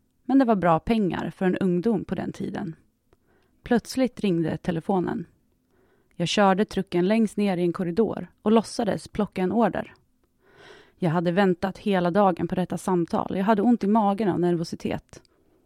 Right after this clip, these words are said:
Det var min syster Sofia i luren. "Du, du, du kom in", stammade hon gråtandes.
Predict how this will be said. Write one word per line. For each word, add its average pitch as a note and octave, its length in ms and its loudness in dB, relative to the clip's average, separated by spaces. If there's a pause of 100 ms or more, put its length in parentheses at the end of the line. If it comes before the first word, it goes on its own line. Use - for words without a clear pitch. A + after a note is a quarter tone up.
(140)
Det - 80 -10
var G3 120 0
min F#3+ 140 2
syster - 340 -6
Sofia G3+ 600 0
i F#3+ 100 -4
luren. F#3+ 500 -2 (880)
"Du, B3+ 300 2 (480)
du, C4+ 160 4 (640)
du C#4 140 4
kom C4+ 220 6
in", A#3 380 8 (160)
stammade F#3 460 2
hon F3 120 6
gråtandes. - 800 -2